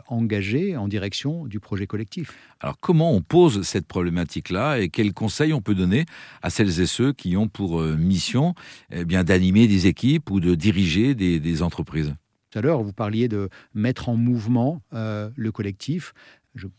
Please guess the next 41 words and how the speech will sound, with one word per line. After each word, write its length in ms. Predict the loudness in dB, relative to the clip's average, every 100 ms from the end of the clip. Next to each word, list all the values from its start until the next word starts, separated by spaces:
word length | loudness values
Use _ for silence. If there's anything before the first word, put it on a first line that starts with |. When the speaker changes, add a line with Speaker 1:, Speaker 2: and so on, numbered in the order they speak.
| -10
Speaker 1:
je 140 | -10
crois 220 | -6 -6
qu'aujourd'hui, 720 | -4 -4 -2 -2 -2 -2 0
euh, 300 | 0 -2 -6 -8 -14 _ -20 -6
on 100 | -2
est 100 | 0
dans 180 | 0 2
un 20 |
monde 180 | 2 2
en 60 |
quête 240 | -2 -4 -2
de 120 | -4
sens 500 | -2 -4 -4 -8 -8
et 140 | -6
l'une 440 | -2 2 2 2 0
des 200 | -2 -6
premières, 600 | -6 -4 -2 0 -2 -4
euh, 120 | -6
conditions 720 | -6 -2 0 0 -4 -2 0
de 80 | -2
cet 200 | -4 -6
engagement, 500 | -4 -2 -2 -4 -4 -8 -20 -20
c'est 160 | -8 -6
d'abord, 420 | -2 0 0 -2
euh, 140 | -4 -6 -14 _
de 180 | -4 -2
donner 460 | 2 4 4 4
ou 140 | 2 0
de 100 | 0
redonner 1040 | 0 0 2 2 2 -6 0 2 4 2 -2 _ _
du 160 | -8
sens 420 | -6 -4 -4 -6 -6
aux 160 | -4 -2
actions. 400 | -4 -6 -4 -4 -6 _ -18
C'est, 280 | -6 -6 -6
c'est 160 | -2 0
le 100 | 0
sens 320 | -2 -2 -4
qui 140 | -6
guide 220 | -4 -2
l'action 500 | 0 -2 -4 -6 -6